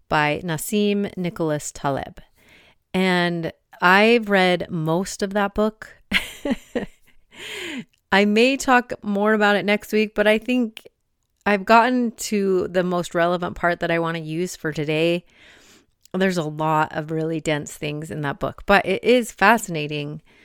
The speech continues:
So I don't know if he came up with this term, um, but he kind of came up with this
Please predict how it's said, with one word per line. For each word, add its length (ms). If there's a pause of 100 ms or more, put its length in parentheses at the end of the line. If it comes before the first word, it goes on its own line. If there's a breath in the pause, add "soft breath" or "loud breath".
(240 soft breath)
So 460 (560 loud breath)
I 80
don't 120
know 120
if 80
he 400
came 340
up 240
with 160
this 180
term, 540 (800 soft breath)
um, 320
but 160
he 260
kind 420
of 40 (720)
came 400 (120)
up 220
with 140
this 320